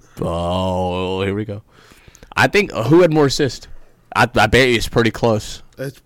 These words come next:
Speaker 2: probably super close.
Speaker 1: A-, and, and Lonzo's giving you way better defense.
Speaker 2: Much better defense. I agree.
Speaker 1: And you're
Speaker 2: Lonzo's
Speaker 1: telling me, how, so how is LaMelo better?
Speaker 2: I think LaMelo, I think LaMelo is a better player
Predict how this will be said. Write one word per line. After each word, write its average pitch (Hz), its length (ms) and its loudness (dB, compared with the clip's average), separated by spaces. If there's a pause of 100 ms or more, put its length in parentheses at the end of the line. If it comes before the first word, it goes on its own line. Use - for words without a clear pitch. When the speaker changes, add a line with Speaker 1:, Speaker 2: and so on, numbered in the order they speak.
Speaker 2:
probably 185 340 -4
super 156 340 -8
close. 113 380 -14 (320)
Speaker 1:
A-, - 80 -8 (120)
and, 120 360 0
and 113 420 2
Lonzo's 117 300 2
giving 104 180 -2
you 107 80 -4
way 101 160 2
better 101 160 2
defense. - 460 -8 (480)
Speaker 2:
Much 113 380 -8
better 101 160 -12
defense. 104 460 -16
I 139 100 -6
agree. 127 200 -8
Speaker 1:
And - 60 -14 (320)
you're 147 140 2
Speaker 2:
Lonzo's 160 240 4
Speaker 1:
telling 143 160 2
me, 143 100 0
how, 135 160 0
so 147 120 -2
how 165 180 2
is 165 80 0
LaMelo 175 320 4
better? 160 320 2 (180)
Speaker 2:
I - 60 -12
think 190 140 -4
LaMelo, 160 580 -4
I 147 80 -10
think 175 140 -4
LaMelo 156 360 -2
is 139 100 -4
a 131 60 -6
better 143 400 -2
player 131 600 -6